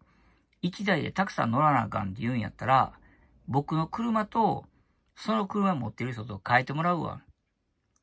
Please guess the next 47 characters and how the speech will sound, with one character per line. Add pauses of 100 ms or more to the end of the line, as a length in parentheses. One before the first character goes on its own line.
(320)
交
換
し
て
も
ら
っ
て、 (1000)
交
換
に
耐
え
れ
る
だ
け
の
レ
ー
ト
の
車
を
渡
し
て、 (680)
そ
れ
を
そ
の
時
だ
け
借
り
て
く
る
っ
て
い
う
こ
と
を